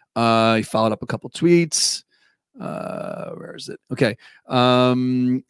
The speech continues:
six-foot distancing pods is not physically possible at thirty-three percent. So the rule remains the same. The capacity will s-, indeed, indeed still be twenty-two percent.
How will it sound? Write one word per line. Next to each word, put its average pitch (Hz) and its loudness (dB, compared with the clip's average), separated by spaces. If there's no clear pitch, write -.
six-foot 190 2
distancing 147 2
pods 117 4
is 127 -4
not 131 2
physically 131 -2
possible 104 -2
at 131 0
thirty-three 123 2
percent. 113 0
So 123 4
the 123 4
rule 147 4
remains 131 2
the 120 -6
same. 143 0
The - -14
capacity 123 -2
will 117 0
s-, - -6
indeed, 120 0
indeed 131 4
still 131 2
be 117 0
twenty-two 120 -2
percent. - -4